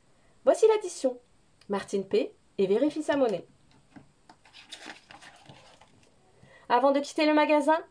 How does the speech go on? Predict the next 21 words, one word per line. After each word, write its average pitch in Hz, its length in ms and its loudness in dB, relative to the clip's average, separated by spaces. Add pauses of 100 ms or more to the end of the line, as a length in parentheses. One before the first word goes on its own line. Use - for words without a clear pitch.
Martine, 233 460 -2
Philippe 285 400 -2
et 240 60 0
Patapouf 330 460 2
sont 285 240 0
allés 285 200 2
se 285 120 0
faire 262 200 0
photographier 262 520 0
à 269 40 6
l'appareil 220 400 0
automatique. 202 560 -4 (580)
Attention, 240 440 0 (420)
ne 302 100 2
bougeons 415 300 4
plus. 208 280 -4 (680)
L'appareil 196 340 -4
se 208 100 -8
met 190 200 -6
en 185 80 -8
route. 165 300 -12